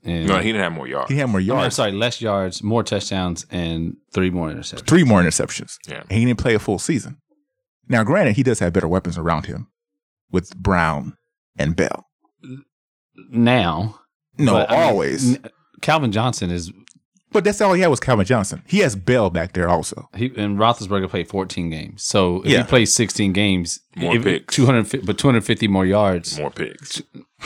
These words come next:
Speaker 2: Right? I mean, just be honest, though.
Speaker 3: How do you know what's gonna happen exactly? It depends what t-, they're playing Cleveland. He might have three more touchdowns.
Speaker 1: He might have six more touchdowns, another
Speaker 2: <laughs> All
Speaker 1: five hundred
Speaker 2: I'm saying
Speaker 1: yards.
Speaker 2: is, all I'm saying is,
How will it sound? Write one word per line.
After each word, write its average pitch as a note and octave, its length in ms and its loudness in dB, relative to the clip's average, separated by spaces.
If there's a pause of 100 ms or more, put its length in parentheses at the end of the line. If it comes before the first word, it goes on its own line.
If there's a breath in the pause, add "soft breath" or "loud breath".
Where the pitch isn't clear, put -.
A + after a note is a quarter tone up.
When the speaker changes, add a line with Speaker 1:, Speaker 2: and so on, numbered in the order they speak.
Speaker 2:
Right? E3 280 2
I D#4 60 2
mean, C4 100 0
just G#3+ 180 2
be C#4+ 160 2
honest, D#3+ 300 0
though. F3+ 100 0
Speaker 3:
How A3+ 160 2
do G3+ 80 0
you F#3 80 2
know E3 160 2
what's C3 180 2
gonna B2+ 140 2
happen G2 220 0
exactly? F2 480 -4 (960)
It D#3 60 2
depends F3 220 2
what C#3+ 140 2
t-, - 120 -4
they're G3+ 120 2
playing F#3+ 240 2
Cleveland. A#2+ 420 2 (100)
He F3 100 2
might C#3+ 140 4
have A#2+ 120 4
three C3 160 2
more A#2 140 4
touchdowns. - 560 -2
Speaker 1:
He C3 160 0
might C3 140 6
have A2+ 120 2
six - 260 -4
more B2 120 -2
touchdowns, A2+ 520 -2
another A#2 240 4
Speaker 2:
<laughs> - 20 4
All G#2 60 2
Speaker 1:
five B2+ 360 2
hundred D#3+ 200 4
Speaker 2:
I'm A#2+ 60 4
saying B2 160 4
Speaker 1:
yards. A2+ 40 4
Speaker 2:
is, G2+ 100 0
all C#3 160 4
I'm A#2 100 0
saying F2+ 300 -2
is, D2 160 -10